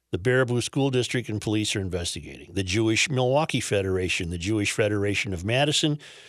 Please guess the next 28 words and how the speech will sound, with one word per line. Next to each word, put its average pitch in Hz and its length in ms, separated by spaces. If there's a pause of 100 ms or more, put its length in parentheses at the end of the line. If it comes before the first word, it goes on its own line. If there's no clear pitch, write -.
(320)
and 190 300
the 170 100
Wisconsin 147 560
Jewish 135 300
Conference 98 500
released 104 320
a 104 60
joint 107 280
statement 95 420
that 87 120
said, 101 160
"We 92 160
are 98 140
alarmed 123 420
by 117 80
the 101 80
disturbing 135 560
display 110 340
of 104 120
anti-Semitism 113 1500
by 104 140
a 98 100
group 110 260
of 107 200
Baraboo 107 400
High 120 160
School 135 260
students." 85 560